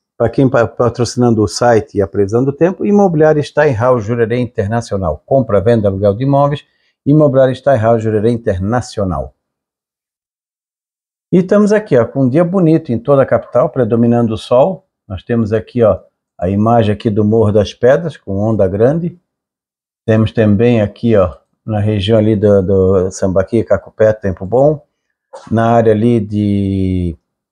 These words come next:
deixa eu ver, Jurerê também, praticamente sem vento, ó. É um dia bonito. E na cidade mesmo, tem um pouquinho de vento sul soprando, mas bem fraco. E temperatura neste momento na casa aí dos dezoito, dezenove graus.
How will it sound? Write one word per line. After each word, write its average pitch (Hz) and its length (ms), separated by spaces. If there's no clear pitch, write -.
deixa - 180
eu 92 80
ver, 95 320
Jurerê 113 500
também, 120 380
praticamente 156 580
sem 214 220
vento, 135 340
ó. 98 100
É 104 60
um 104 100
dia 127 140
bonito. 135 480
E 160 120
na 202 160
cidade 196 440
mesmo, 175 280
tem 156 160
um 160 40
pouquinho 165 400
de 147 60
vento 147 240
sul 190 240
soprando, 170 480
mas 117 180
bem 123 160
fraco. 143 480
E 190 180
temperatura 175 720
neste 170 560
momento 175 680
na 156 180
casa 151 380
aí 151 100
dos 139 240
dezoito, 131 560
dezenove 123 480
graus. 101 400